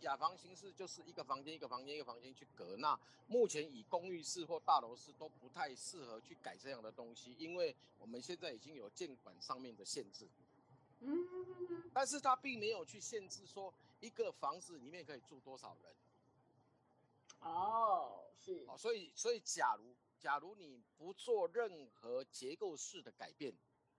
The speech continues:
Speaker 2: 嗯哼哼哼。
Speaker 1: 却能够增加住的人的这个，呃，这个人数，住的人数。
Speaker 2: 对。
Speaker 1: 在这样一个前提之下呢，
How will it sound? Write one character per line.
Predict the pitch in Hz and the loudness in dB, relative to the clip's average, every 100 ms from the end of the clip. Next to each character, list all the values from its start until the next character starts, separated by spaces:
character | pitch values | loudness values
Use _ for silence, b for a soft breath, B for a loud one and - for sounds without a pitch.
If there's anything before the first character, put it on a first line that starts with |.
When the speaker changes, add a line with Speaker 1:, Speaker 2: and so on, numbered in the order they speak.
| _ | _
Speaker 2:
嗯 | 233 247 269 | -14 -8 -6
哼 | 277 277 | -8 -10
哼 | 269 269 254 | -16 -16 -16
哼。 | 254 269 - _ _ - | -16 -18 -20 _ _ -4
Speaker 1:
却 | - 247 190 | 6 8 8
能 | 151 185 | 6 6
够 | 202 165 139 | 10 10 8
增 | - 190 190 | 4 2 2
加 | 180 185 175 175 - | 4 10 10 10 4
住 | - 226 151 | -10 -12 -10
的 | 131 107 | -8 -8
人 | 98 98 120 | -10 -18 -10
的 | 123 104 85 - _ _ _ | -8 -8 -10 -16 _ _ _
这 | 156 | -8
个， | 127 123 110 - | 0 4 4 2
呃， | 98 85 80 64 - | -6 -10 -12 -16 -8
这 | 170 | 0
个 | 143 135 117 - _ _ _ _ _ 120 | 8 10 8 4 _ _ _ _ _ -2
人 | 139 | 0
数， | 160 185 | 0 -6
住 | - 185 | -8 -6
的 | 131 | -6
人 | 117 131 | -6 -12
数。 | 160 113 _ _ _ _ _ _ | -14 -14 _ _ _ _ _ _
Speaker 2:
对。 | 190 - - _ _ _ | 0 0 -12 _ _ _
Speaker 1:
在 | - 240 | 0 2
这 | 214 | 2
样 | 233 | -2
一 | 214 | -2
个 | 165 | -12
前 | - 135 147 | -14 -16 -16
提 | 143 139 | -16 -10
之 | - 160 | -10 -8
下 | 180 151 | 2 2
呢， | 131 123 117 | 2 -4 -10